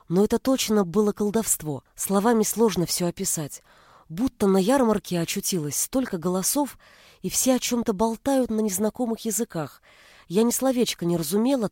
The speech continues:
такая тарабарщина. Дара нахмурилась. "Ты не видела, что это?" Веся замотала головой. Побоялась, что меня заметят. На душе стало неспокойно.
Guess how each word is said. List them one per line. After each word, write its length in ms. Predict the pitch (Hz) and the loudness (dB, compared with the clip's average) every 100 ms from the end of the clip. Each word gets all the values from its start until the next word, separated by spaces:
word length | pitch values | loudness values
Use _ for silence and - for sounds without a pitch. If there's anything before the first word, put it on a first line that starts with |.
| - | -6
такая 340 | 196 - 226 | -8 -6 -8
тарабарщина. 800 | 214 233 220 208 156 - 143 135 _ _ _ _ _ | -6 -6 -2 -4 -4 -8 -8 -10 _ _ _ _ _
Дара 300 | - 151 165 | -8 -4 -2
нахмурилась. 760 | 160 180 180 160 139 131 131 - _ _ _ _ _ _ _ | 0 -2 -2 -2 -2 -6 -10 -14 _ _ _ _ _ _ _
"Ты 120 | 165 | -4
не 140 | 165 | -2
видела, 360 | 160 247 254 240 | 0 -2 -2 -4
что 260 | - 165 147 | -4 -6 -6
это?" 340 | 131 - 123 _ _ _ _ _ - | -6 -12 -20 _ _ _ _ _ -10
Веся 380 | 165 196 - 180 | -2 0 0 -2
замотала 480 | 170 180 175 170 | 0 0 -2 -4
головой. 560 | 160 180 185 160 147 131 _ _ _ _ _ _ | -2 -2 -4 -4 -8 -10 _ _ _ _ _ _
Побоялась, 640 | 190 185 240 233 170 143 - | -4 2 4 4 0 -2 -6
что 220 | - 170 | -6 -4
меня 240 | 170 175 175 | -2 0 0
заметят. 580 | 185 196 156 - - _ _ _ _ _ _ - | 0 0 -2 -6 -16 _ _ _ _ _ _ -4
На 160 | 196 | 2
душе 300 | 208 220 240 | 4 4 2
стало 300 | 240 - 233 | 0 2 2
неспокойно. 800 | 226 226 - 247 - 170 151 151 | 2 2 -2 -4 -2 -2 -2 -4